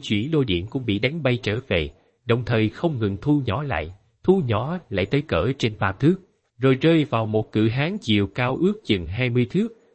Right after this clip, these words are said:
toàn thân có áo giáp làm bằng chất sừng kỳ dị màu đen. Trên trán có ba mũi nhọn, hắn cũng nhìn chằm chằm vào La Phong. "Đao Hà Vương!" Thanh âm ầm ầm,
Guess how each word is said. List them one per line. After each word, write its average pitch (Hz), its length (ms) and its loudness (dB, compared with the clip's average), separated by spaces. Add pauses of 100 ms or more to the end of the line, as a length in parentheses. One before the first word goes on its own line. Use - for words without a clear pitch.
toàn 104 260 -2
thân 120 260 -2
có 139 100 -4
áo 127 240 -2
giáp 170 240 -2
làm 92 240 -2
bằng 92 160 -4
chất 190 200 -2
sừng 101 220 -2
kỳ 101 180 -4
dị 87 240 -4
màu 95 180 -2
đen. 110 280 0 (520)
Trên 127 160 2
trán 143 280 -2
có 170 100 -2
ba 123 200 0
mũi 107 240 -2
nhọn, 85 280 -4 (240)
hắn 156 220 -2
cũng 143 200 -4
nhìn 110 220 0
chằm 92 200 -4
chằm 92 280 -4
vào 85 180 -2
La 107 160 -2
Phong. 131 280 -4 (200)
"Đao 131 200 0
Hà 90 220 -2
Vương!" 143 300 0 (420)
Thanh 175 160 0
âm 160 160 -2
ầm 104 220 -6
ầm, 98 240 -2